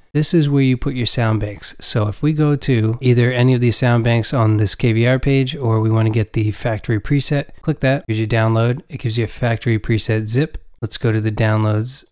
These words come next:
open that up, and then we can go to our zip bank folder,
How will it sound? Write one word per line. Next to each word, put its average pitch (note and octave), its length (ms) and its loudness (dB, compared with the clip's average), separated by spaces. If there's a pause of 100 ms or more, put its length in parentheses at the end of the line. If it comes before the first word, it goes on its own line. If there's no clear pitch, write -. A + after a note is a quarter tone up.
open A2 200 -2
that G#2+ 200 2
up, C#3 320 0
and A2 160 4
then G#2+ 200 4
we A2 100 2
can A2+ 220 0
go G#2+ 240 0
to A2+ 720 2
our G#2 160 0
zip B2+ 260 -2
bank A2+ 280 0
folder, C3 640 -2